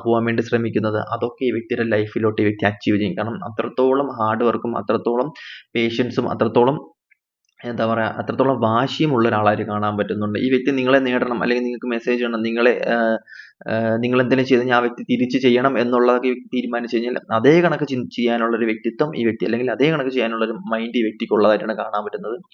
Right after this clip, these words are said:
അപ്പം മാക്സിമം, ആഹ്, ഈ വ്യക്തിയെ, ആഹ്, എന്താണോ ആരാണെന്ന് എനിക്കറിയത്തില്ല, പക്ഷേ ഈ വ്യക്തിയെ മാക്സിമം നിങ്ങൾ വെറുപ്പിക്കാണ്ടിരിക്കാൻ നോക്കുക. കാരണം കൂടുതലും ഇൻട്യൂട്ടീവ് ഉള്ള ഒരു വ്യക്തിയായിട്ടാണ് കാണാൻ പറ്റുന്നത്. ഭയങ്കരമായിട്ടുള്ള ഒരു ബുദ്ധിശാലിയാണ്, ഭയങ്കരമായിട്ടുള്ള ഒരു ബുദ്ധിയുള്ള ഒരു വ്യക്തിയാണ്.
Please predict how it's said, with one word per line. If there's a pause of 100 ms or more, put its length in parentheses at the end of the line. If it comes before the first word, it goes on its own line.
(520)
അപ്പം
മാക്സിമം, (180)
ആഹ്,
ഈ
വ്യക്തിയെ,
ആഹ്,
എന്താണോ
ആരാണെന്ന്
എനിക്കറിയത്തില്ല,
പക്ഷേ
ഈ
വ്യക്തിയെ (240)
മാക്സിമം
നിങ്ങൾ
വെറുപ്പിക്കാണ്ടിരിക്കാൻ
നോക്കുക.
കാരണം
കൂടുതലും
ഇൻട്യൂട്ടീവ്
ഉള്ള
ഒരു
വ്യക്തിയായിട്ടാണ്
കാണാൻ
പറ്റുന്നത്.
ഭയങ്കരമായിട്ടുള്ള
ഒരു
ബുദ്ധിശാലിയാണ്,
ഭയങ്കരമായിട്ടുള്ള
ഒരു
ബുദ്ധിയുള്ള
ഒരു
വ്യക്തിയാണ്.